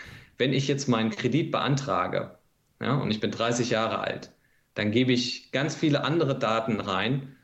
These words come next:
neunundzwanzig Jahre, einunddreißig Jahre, ein Euro mehr Verdienst, ein Euro weniger Verdienst, et cetera, perturbiere quasi mein, äh, mein Input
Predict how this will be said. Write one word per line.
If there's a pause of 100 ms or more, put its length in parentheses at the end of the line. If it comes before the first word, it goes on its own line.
(420)
neunundzwanzig
Jahre,
einunddreißig
Jahre, (320)
ein
Euro
mehr
Verdienst,
ein
Euro
weniger
Verdienst,
et
cetera,
perturbiere
quasi
mein,
äh,
mein
Input